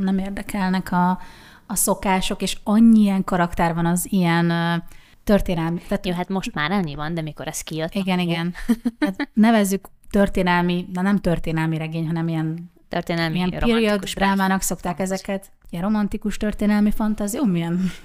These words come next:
Speaker 1: <laughs> kategóriákat nyomunk itt. És hát annyira kirít ezzel, hogy ő az a karakter, az a lány, akinek megvan ez a plusz,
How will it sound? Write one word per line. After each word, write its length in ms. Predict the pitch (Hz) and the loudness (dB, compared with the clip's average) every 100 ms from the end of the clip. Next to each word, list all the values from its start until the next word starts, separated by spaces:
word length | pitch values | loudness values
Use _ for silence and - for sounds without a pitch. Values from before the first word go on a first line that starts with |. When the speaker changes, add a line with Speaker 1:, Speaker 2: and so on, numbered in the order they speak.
| 277 285 | 6 4
Speaker 1:
<laughs> 380 | - - - | 2 -12 -12
kategóriákat 880 | - 214 196 185 180 175 175 180 175 - 180 | -4 0 2 2 2 0 0 -4 -6 -4 0
nyomunk 380 | 180 175 180 | 2 2 0
itt. 260 | 277 302 - - - - - - | -2 -6 -10 -12 -14 -20 -20 -10
És 100 | - | -2
hát 160 | 202 208 | -2 2
annyira 680 | 226 220 190 175 170 170 - - | 4 6 6 4 4 0 -6 0
kirít 360 | - 196 185 | 4 4 2
ezzel, 340 | 185 170 165 170 | 0 2 2 2
hogy 360 | 170 170 170 - | 2 0 -2 -6
ő 360 | - 196 196 - | 2 4 4 0
az 160 | 196 196 | 0 2
a 140 | 175 | 0
karakter, 580 | - 175 165 - 165 165 | 0 2 0 0 -2 0
az 200 | 202 202 | 0 2
a 60 | 175 | 2
lány, 360 | 160 165 185 - | 2 2 2 0
akinek 500 | 196 - 180 170 170 | -4 0 2 0 0
megvan 420 | 196 196 180 175 | 0 2 0 0
ez 200 | 170 160 | 0 -2
a 220 | 165 156 - | -2 -2 0
plusz, 600 | 202 190 190 - - | 0 0 -4 -4 -4